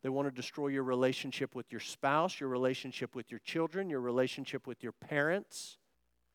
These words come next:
They want to destroy you. Many times Americans live as if we don't have these sorts of enemies. C S Lewis said it like this. This is a quote I've shared with you a number of times.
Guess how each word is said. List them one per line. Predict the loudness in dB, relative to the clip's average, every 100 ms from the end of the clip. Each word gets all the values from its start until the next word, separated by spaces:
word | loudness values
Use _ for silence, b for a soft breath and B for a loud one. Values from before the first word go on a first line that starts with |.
| -4
They | -2
want | 0 -2 -4
to |
destroy | -6 -6 -6 -4 -2
you. | -2 -4 -6 -6 -8 _ _ _ _ _ _ _ _ _ _ _ _ _ _ _ _ _ _ _ _ 2
Many | 6 6
times | 6 4 4 0
Americans | 2 4 4 2 -2 2
live | 4 4
as | 2 -2
if | -4
we | -4
don't | -2 -4
have | -2 0 0 -2 -8
these | -4 -2 -4 -8 -12 _ _ _ _ _
sorts | -8 -8 -6 -8
of | -6
enemies. | -6 -8 -14 -20 -20 _ _ _ _ _ _ _ _ _ -18 -2
C | 10 10
S | 10 6
Lewis | 2 2 2
said | 2 4
it | 4
like | 0 2
this. | 0 2
This | -2 -2
is |
a | -4
quote | -2 0 2
I've | 2
shared | 2 0 0
with | -4 -2
you | -2
a |
number | -2 -2 -2
of | -2 -2
times. | -4 -2 -4 -10